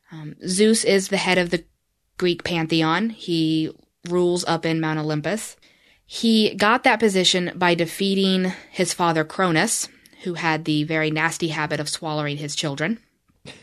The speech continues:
Yeah. <laughs> Um, he, he overthrew Cronus and he, he took Mount Olympus, you know, huzzah. And he actually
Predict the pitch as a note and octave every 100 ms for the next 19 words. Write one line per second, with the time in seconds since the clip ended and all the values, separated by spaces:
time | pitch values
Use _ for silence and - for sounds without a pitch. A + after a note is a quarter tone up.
0 | - C3+ C#3 - - - - C4 C4 A#3+
1 | G3 G#3+ F3 - - - - - - A3
2 | G#3+ G3+ A#3 A3 A3 A3 G3+ F#3+ F3+ F3+
3 | - - E3+ E3 D#3+ D#3 D#3+ D#3 D3+ -
4 | E3+ E3+ D#3+ - E3+ E3 D#3 D3 D3 F3
5 | F3 E3 D#3+ - - D#3+ D3 C#3+ - D#3+
6 | D3 C#3+ C#3+ - - - - - - _
7 | F#3 F3 F3+ - G#3 F3 G3+ - B3 B3
8 | B3+ -